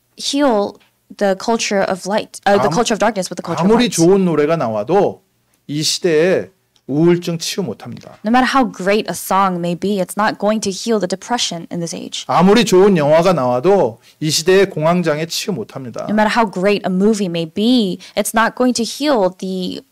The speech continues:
Speaker 1: anxiety and the panic disorders of this age.
Speaker 2: 아무리 연예인들이 손을 잡고 이 세상을 치유하자고 해도 이 세상 문제 해결할 수 없습니다.
Speaker 1: No matter how much the celebrities link their hands together and say, "Let's heal this world together," they're not able to heal the spiritual problems of this age.
Speaker 2: 사단은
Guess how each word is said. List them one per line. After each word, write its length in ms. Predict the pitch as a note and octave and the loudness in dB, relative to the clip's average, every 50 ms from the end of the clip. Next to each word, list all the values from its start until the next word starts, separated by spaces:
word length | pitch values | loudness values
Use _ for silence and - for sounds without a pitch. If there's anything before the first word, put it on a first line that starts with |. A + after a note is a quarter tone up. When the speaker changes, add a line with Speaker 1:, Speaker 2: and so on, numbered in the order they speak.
| _ - | _ -2
Speaker 1:
anxiety 480 | A#3 A3 G#3 A3+ G#3 G#3+ A#3 A3+ A#3 | 0 0 2 2 2 2 2 2 0
and 120 | F#3+ F3+ F3 F#3 | -2 -2 -2 -4
the 20 | |
panic 280 | F#3 - G#3+ G#3 A3 G#3 | -4 -2 -4 -4 -4 -4
disorders 360 | G3+ F#3 - F3 E3 E3 E3+ | -6 -8 -8 -10 -10 -10 -12
of 60 | E3+ - | -10 -8
this 200 | F3+ F3 - - _ _ _ | -8 -10 -10 -12 _ _ _
age. 380 | G3+ B3 A#3 - A#3+ - - - _ | -6 -6 -6 -6 -10 -12 -14 -10 _
Speaker 2:
아무리 440 | - C#3+ E3+ G3+ A#3+ C4 B3+ A3+ F#3+ | -2 2 4 4 6 6 6 6 6
연예인들이 480 | F3 F3+ G3 G#3 G#3 G3 G3 G#3 G#3 G3 | 6 6 4 4 4 4 4 2 2 2
손을 380 | G3 - - A3 G#3+ A3 A3 | 0 -2 -2 0 2 2 2
잡고 380 | G3 F#3 D#3 - _ - G#3 F#3+ | 2 0 -2 -2 _ 4 4 4
이 80 | D#3+ D3+ | 4 2
세상을 380 | - G3 F#3 G3 G3 F#3+ F#3+ F#3 | 0 0 0 2 2 0 0 0
치유하자고 640 | F#3 - - - A#3+ A3+ G#3+ G#3 F#3 G3 F3+ F#3+ F#3 | -2 -6 -6 0 2 4 4 4 4 2 0 0 0
해도 440 | F#3+ F3 F3 G#3 A3+ F3 A#2+ G#2+ - _ _ _ _ _ | 0 2 2 4 4 4 2 -2 -6 _ _ _ _ _
이 120 | - C3+ C#3 | -6 -6 -4
세상 340 | C#3 - C#3+ C#3 E3 E3 F3+ | 0 -2 0 0 0 0 -2
문제 240 | E3+ D3 C3+ D3+ | -2 -4 -4 -4
해결할 260 | D3+ F3 F#3+ G3 F#3+ F3 | -2 0 0 -2 -2 -4
수 140 | - - | -6 -10
없습니다. 460 | - - - - - G#3+ G3+ - - - | -12 -12 -12 -16 -16 -16 -16 -18 -12 -4
Speaker 1:
No 60 | A#3+ B3+ | 0 2
matter 160 | C#4+ C#4 B3 | 2 2 2
how 240 | - - C4 C4 B3 | 2 2 2 2 4
much 300 | A#3+ B3+ A3+ - - - | 4 4 2 2 0 -4
the 80 | G#3 G3 | -6 -6
celebrities 560 | - G#3 G#3 G#3 G#3 A3 G3+ F3+ F3 - - _ _ _ | -2 0 0 0 2 0 -2 -2 -4 -8 -14 _ _ _
link 280 | - F#3 G#3+ G#3 G#3 - | -6 -4 -2 -2 -2 -2
their 80 | G#3 F#3+ | -4 -4
hands 300 | F3+ F#3 G#3 G3+ G3+ - | -2 -2 -2 -2 -2 -2
together 320 | - G#3 F3+ F#3 F#3 F#3 F3 | -4 0 0 2 2 2 0
and 80 | E3 | -2
say, 220 | E3+ - - G3+ F#3 | -2 -2 -2 -2 -2
"Let's 240 | F3+ F3+ - - - | -2 -2 -4 -4 -2
heal 80 | A3+ G#3 | -2 -2
this 160 | F#3 F#3 - | -2 -4 -4
world 220 | G3 G3 F#3+ F#3 F#3 | -2 -2 -2 -2 -2
together," 320 | - F3+ - G#3 A3 B3 | -4 -2 -2 0 0 0
they're 160 | A3+ C4 C4+ | 0 2 4
not 240 | C4+ C4 C4 C#4+ C#4+ | 4 4 4 4 2
able 140 | D4 C4+ C4+ | 0 -2 -2
to 80 | C4+ C4 | -4 -4
heal 240 | C4 - - D4+ C4 | -4 -4 -4 -4 -4
the 40 | F#3+ | -4
spiritual 320 | G3 - - F#3+ F#3 F#3+ F#3 | -6 -6 -6 -6 -6 -6 -4
problems 320 | - A3+ G#3 E3+ E3+ F3 | -2 -4 -2 -2 -6 -8
of 80 | D#3+ F3+ | -8 -8
this 160 | E3 - F#3+ | -6 -6 -6
age. 80 | G3+ | -2
Speaker 2:
사단은 540 | - G3+ F#3 F#3+ F3+ F3 F#3+ G#3+ F#3+ C3 A#2+ | -2 0 2 2 2 4 2 2 0 -2 -6